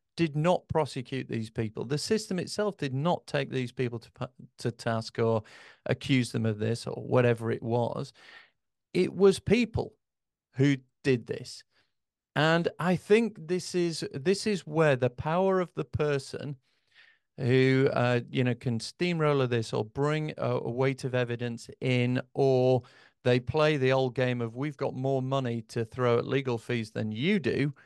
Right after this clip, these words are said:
so you're gonna, you're gonna go bankrupt, collapse, drop out before we have to even admit anything." This is,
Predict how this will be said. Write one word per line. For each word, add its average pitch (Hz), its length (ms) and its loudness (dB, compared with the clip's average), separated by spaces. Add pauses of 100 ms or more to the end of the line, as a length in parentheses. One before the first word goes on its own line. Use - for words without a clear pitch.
(120)
so - 200 -2
you're 147 320 2
gonna, 135 340 0
you're 147 220 0
gonna 143 200 -2
go 123 200 0
bankrupt, 135 720 -2
collapse, 123 640 -4 (100)
drop 127 380 0
out 113 400 0
before 113 440 0
we 139 280 0
have 127 240 -2
to 113 240 -4
even 117 300 -2
admit 113 440 -2
anything." 113 420 -4 (380)
This 185 320 4
is, 175 220 0